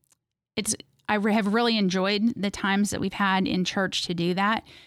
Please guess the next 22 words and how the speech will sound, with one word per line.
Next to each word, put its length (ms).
because 300
it 140
really, 360
in 80
a 60
way, 600
um, 320
and 100
in 100
a 40
beautiful 560
way, 240
we're, 220
like, 220
set 440
up 260
to 140
listen 540
because 480
we've 240
come 320
together. 680